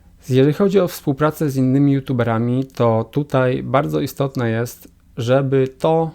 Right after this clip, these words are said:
nie był ktoś z waszej branży, bo to nie jest zbyt dobra współpraca, ponieważ jesteście dla siebie raczej konkurencją i taka współpraca, nie wiem, komu miałaby się opłacić.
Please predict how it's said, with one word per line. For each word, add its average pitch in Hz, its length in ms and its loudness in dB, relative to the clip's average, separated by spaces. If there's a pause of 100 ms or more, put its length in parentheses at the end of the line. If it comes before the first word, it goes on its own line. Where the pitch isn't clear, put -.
(140)
nie 135 220 0
był 127 260 0
ktoś - 680 -6 (120)
z 120 120 -4
waszej 107 500 -4
branży, 113 680 0
bo 156 180 -6
to 143 280 0
nie 127 220 0
jest 120 280 -4
zbyt 117 240 -4
dobra 120 340 0
współpraca, 120 680 -4
ponieważ 110 640 -4 (280)
jesteście 135 400 -2
dla 113 140 -2
siebie 110 260 -6
raczej 107 380 -4
konkurencją 120 800 -2 (760)
i 131 420 0
taka 147 240 -2
współpraca, 127 840 0 (840)
nie 143 160 2
wiem, 139 240 2 (140)
komu 123 220 2
miałaby 113 320 0
się 117 140 -4
opłacić. - 600 -6